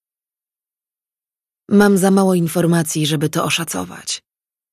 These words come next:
Jeżeli wszystkie maszyny będą zużywać magię w takim tempie, jak do tej pory widziałam, to jej zasoby wyczerpią się znacznie szybciej niż w którymkolwiek z odwiedzonych przeze mnie światów,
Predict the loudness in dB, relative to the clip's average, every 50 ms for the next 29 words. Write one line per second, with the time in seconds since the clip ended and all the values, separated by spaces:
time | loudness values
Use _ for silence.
0 | _ _ _ _ _ _ _ _ _ _ 2 4 4 4 4 2 2 0 0 -2
1 | -2 -2 -4 -2 -2 -2 0 0 0 0 -2 -2 -2 -2 -2 -2 0 0 0 0
2 | 0 0 0 0 0 0 0 0 0 0 0 0 0 0 0 0 0 0 0 0
3 | 0 -2 -2 -2 -4 -4 -2 -2 -4 -2 -2 0 -2 0 -2 -2 -4 -4 -4 -4
4 | -6 -6 -2 -2 -2 0 0 -2 -2 0 0 0 0 -2 -2 -2 -2 -2 -2 -2
5 | -2 -4 -4 -6 -8 -8 -10 _ _ _ _ _ _ _ _ _ _ _ _ _
6 | _ _ _ _ _ _ 2 4 4 6 6 4 4 4 2 2 0 0 -2 -2
7 | -2 -4 -4 -2 -2 -2 0 0 0 0 0 -2 -2 -2 -2 -2 -2 0 0 -2
8 | -2 0 0 0 0 -2 -2 -2 -2 -2 -2 -2 -4 -4 -6 -8 -8 -6 -6 -6
9 | -6 -8 _ _ _ _ _ _ _ _ _ _ _ _ _ 0 2 2 2 2
10 | 0 -4 -8 -4 0 0 0 0 0 0 2 2 2 2 2 2 0 -2 -2 -2
11 | -2 -2 0 0 -2 0 0 0 0 0 -2 -4 -4 -4 -2 -2 0 0 0 0
12 | 0 -2 -2 -4 -4 -4 -6 -6 -4 -6 -6 -6 -6